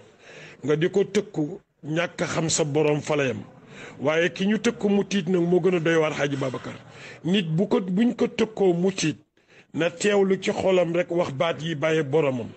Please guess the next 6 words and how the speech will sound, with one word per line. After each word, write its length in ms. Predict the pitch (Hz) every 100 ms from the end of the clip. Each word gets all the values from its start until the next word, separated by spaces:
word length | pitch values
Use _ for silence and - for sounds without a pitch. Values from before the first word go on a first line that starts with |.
| - - - - - - -
Na 140 | 151
wax, 160 | 175 165 165
"Hasbiyallahu 1300 | 214 - 156 170 185 180 160 160 170 175 170 180 226 - _ _ _ _ -
wa 180 | 147 202
ni'mal 420 | 208 202 190 175
wakiilu." 520 | 165 165 151 143 117